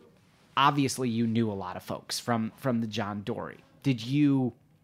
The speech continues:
go back to the drawing board a little bit at all in, in terms of menu creation and in terms of sourcing, or did you have some tried and true folks that you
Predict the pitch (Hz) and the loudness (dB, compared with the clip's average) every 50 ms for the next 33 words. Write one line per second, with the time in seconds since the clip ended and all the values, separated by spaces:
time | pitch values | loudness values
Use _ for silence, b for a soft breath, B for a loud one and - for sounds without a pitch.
0 | _ _ _ _ _ _ _ _ B B B B B B B B B B B B | _ _ _ _ _ _ _ _ B B B B B B B B B B B B
1 | - 139 151 139 156 143 151 147 - 135 120 98 95 92 95 95 110 131 147 151 | 0 0 2 2 2 0 0 -2 -4 -4 -4 -4 -6 -8 -6 -4 -2 0 0 0
2 | 147 151 156 156 156 160 156 160 160 160 143 170 165 - - 110 - - 104 104 | 0 0 0 0 0 0 0 0 -2 -2 -2 -2 -2 -2 -4 -6 -6 -6 -6 -4
3 | 104 110 117 131 147 156 - - 135 120 117 110 - - - - - - - - | 0 0 2 2 0 0 -2 -2 -2 -2 -2 -2 -6 -10 -18 -20 -20 -20 -20 -20
4 | - - - - - - - - 139 127 123 117 117 113 113 - - - - 135 | -20 -20 -20 -20 -20 -12 -4 -2 0 0 2 0 0 -2 -4 -6 -8 -8 -4 -2
5 | 131 127 127 123 110 120 110 101 92 107 104 107 113 117 123 123 117 110 - 127 | 0 0 0 0 0 -2 -2 -4 -4 -6 -4 -4 -2 0 0 -2 -2 -4 -4 -2
6 | 123 123 123 123 123 - - 131 131 127 123 - - 110 110 104 104 98 - - | 0 0 2 0 0 -2 -2 -2 -2 -2 -2 -2 -2 -4 -4 -4 -6 -8 -6 -6
7 | 117 113 117 117 107 110 98 - - - 120 110 117 123 - - 175 185 185 190 | -4 -2 -2 -2 -2 -4 -8 -8 -6 -4 -4 -2 -2 -4 -4 -4 -4 -4 -2 -2
8 | 180 131 131 123 117 113 107 107 B B B B B B - 120 113 131 123 117 | -2 0 2 2 2 2 0 -2 B B B B B B -6 -4 -2 -2 -2 0
9 | 117 120 123 120 - - 120 113 - - - 120 117 117 120 110 113 110 101 - | 2 0 0 0 -2 -2 -4 -4 -4 -4 -4 -2 0 0 0 0 -2 -4 -6 -6
10 | - 123 120 117 117 113 113 110 110 110 110 - _ _ _ _ - - - - | -2 0 0 2 2 0 0 -2 -4 -6 -8 -12 _ _ _ _ -20 -12 -4 -2
11 | 120 113 110 - - - 123 98 80 113 113 107 | 0 0 0 -2 -4 -6 -6 -6 -6 -6 -6 -6